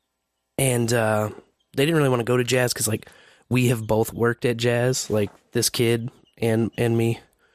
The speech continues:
uh, had worked there previously. So they were like, "Ah, somewhere else that has a good etouffee." And so I asked these hipsters, and they were, like,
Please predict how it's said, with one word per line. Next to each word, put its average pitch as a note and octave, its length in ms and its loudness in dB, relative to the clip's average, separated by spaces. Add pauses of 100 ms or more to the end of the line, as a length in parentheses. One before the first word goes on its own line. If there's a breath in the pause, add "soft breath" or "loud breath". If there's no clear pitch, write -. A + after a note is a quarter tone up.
(600)
uh, F2+ 240 0
had A2 120 -2
worked G#2 220 0
there A2 120 0
previously. G#2+ 500 0
So - 120 0
they A#2 80 2
were A2+ 60 2
like, G#2+ 180 -2
"Ah, C#3 100 0
somewhere E3 320 2
else A#2 260 0
that G2+ 100 -2
has G#2+ 120 0
a A2 40 0
good G2+ 160 -2
etouffee." G2+ 540 -2 (340)
And B2 100 -2
so A2+ 500 2
I A#2 120 0
asked C3 220 0
these A2 220 0
hipsters, A2 600 0 (640 soft breath)
and A#2+ 120 2
they B2 120 4
were, B2 100 4
like, A2+ 300 2